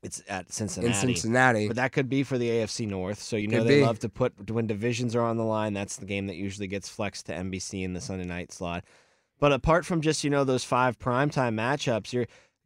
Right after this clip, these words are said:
Speaker 1: look, one P M against the Steelers on September eleventh. I have to imagine that's gonna be Jim Nantz and, and,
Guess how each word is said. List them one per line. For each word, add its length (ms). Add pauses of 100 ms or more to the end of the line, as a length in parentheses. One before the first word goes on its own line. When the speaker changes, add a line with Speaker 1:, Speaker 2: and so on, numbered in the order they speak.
Speaker 1:
look, 280
one 360
P 140
M 120
against 280
the 60
Steelers 680
on 300
September 440
eleventh. 380
I 120
have 280
to 80
imagine 380
that's 220
gonna 140
be 100
Jim 240
Nantz 320
and, 240
and, 420